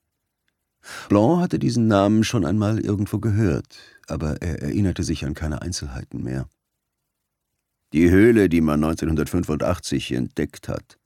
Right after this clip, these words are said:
hatte Marius eingeworfen. „Die Höhle mit den Steinzeitbildern, Bären, Löwen, solche Sachen, tausende Jahre alt und sehr empfindlich.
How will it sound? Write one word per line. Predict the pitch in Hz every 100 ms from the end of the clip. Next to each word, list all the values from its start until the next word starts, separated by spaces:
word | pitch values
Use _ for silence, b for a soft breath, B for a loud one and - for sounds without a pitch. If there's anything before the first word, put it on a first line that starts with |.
| _ _
hatte | 69 76
Marius | 65 69 67 65 -
eingeworfen. | 76 76 67 67 - - _ _ B B
„Die | 113 107
Höhle | 113 151 151
mit | 135 107
den | 95
Steinzeitbildern, | - 87 101 113 - 87 69 - 60 52 50 50 - - -
Bären, | 92 98 95 82 67 55
Löwen, | 80 107 113 73 50 82
solche | - 55 -
Sachen, | - 57 - - -
tausende | - - 170 101 85
Jahre | 69 69 90 69 50
alt | 78 73
und | 71
sehr | - 98 113
empfindlich. | 92 95 - 65 - - -